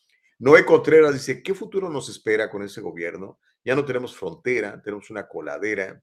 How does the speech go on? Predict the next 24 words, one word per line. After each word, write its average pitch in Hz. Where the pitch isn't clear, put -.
pobre 117
gente, 117
imagínense 101
el 82
dolor 101
que -
está -
pasando. 104
Biden 110
alentando 92
la 95
inmigración 90
ilegal." 98
Órale. -
"Los 107
demócratas, 165
no, 127
los 104
de, 113
<laughs> -
los 110
demorratas", 113
dice 113
Pastora. 90